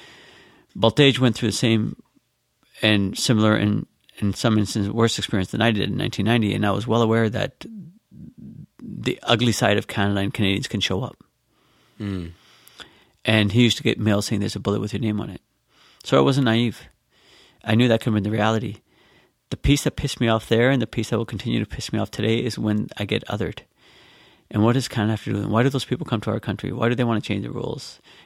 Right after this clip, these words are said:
Speaker 1: And why doesn't India have to do this? And that had, all that had nothing to do with who I am
Speaker 2: Yeah, yeah.
Speaker 1: and this country of Canada.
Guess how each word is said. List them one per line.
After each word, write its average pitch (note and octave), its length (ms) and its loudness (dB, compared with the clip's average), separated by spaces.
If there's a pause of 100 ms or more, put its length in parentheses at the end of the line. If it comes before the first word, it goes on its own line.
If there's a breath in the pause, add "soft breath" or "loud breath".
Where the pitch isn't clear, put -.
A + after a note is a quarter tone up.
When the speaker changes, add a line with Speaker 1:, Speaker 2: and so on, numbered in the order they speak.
Speaker 1:
And G#2 100 0
why A2+ 100 4
doesn't B2 180 0
India A2+ 220 0
have C3 100 -6
to - 80 -12
do G#2 100 -6
this? G#2 280 -8 (120)
And A2+ 140 0
that B2+ 120 0
had, A#2 160 -6 (240)
all D3 200 6
that C3+ 120 4
had A#2 140 0
nothing A2+ 240 -2
to G#2 40 -2
do A#2 140 -2
with G#2+ 180 -6
who A#2 180 -4
I A#2 80 0
am G#2+ 220 -2
Speaker 2:
Yeah, A2+ 320 0 (100)
yeah. G2+ 260 -6 (680)
Speaker 1:
and G2+ 180 -2
this G#2+ 80 -10
country A#2 280 -8
of - 60 -12
Canada. G#2 380 -4